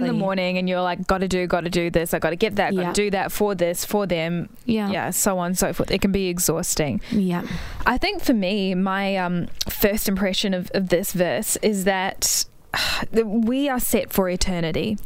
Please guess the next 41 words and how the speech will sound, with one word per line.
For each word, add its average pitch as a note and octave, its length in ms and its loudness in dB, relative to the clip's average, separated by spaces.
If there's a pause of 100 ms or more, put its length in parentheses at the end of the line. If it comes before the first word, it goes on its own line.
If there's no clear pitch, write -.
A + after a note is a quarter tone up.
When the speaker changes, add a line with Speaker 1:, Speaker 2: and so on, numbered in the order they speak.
Speaker 2:
Like, G3+ 120 0
Speaker 1:
Yeah. G3 60 0
Speaker 2:
we A3 160 0
are A3 180 0
eternal F#3 380 0
beings. F3 460 0
We E3+ 100 4
are E3 60 0
Speaker 1:
Yeah. E3 100 0
Speaker 2:
eternal F3 300 -2
creatures. F#3+ 560 -2
I, A3+ 360 0 (680)
I A#3+ 140 2
only C4 260 0
know G3+ 240 0
of F#3+ 100 -2
this F#3 340 -2
world. G#2 460 -2 (680)
But G3 260 2
I G#3 60 0
think G#3 220 0
C - 260 2
S G#3 140 0
Lewis G3 280 0
put G3+ 220 2
it - 180 -2
so F#3 280 0
well. F3+ 480 -2
He G3 240 0
said, F#3+ 400 -2 (880)
"If A#3 180 4
I B3+ 120 2
have F3+ 520 0 (460)
desires F3+ 760 0
that - 200 4
nothing G#3 560 2
in G#3 220 2
this G#3 200 -2
world F#3 400 0
can F#3 200 0
satisfy, F3+ 800 0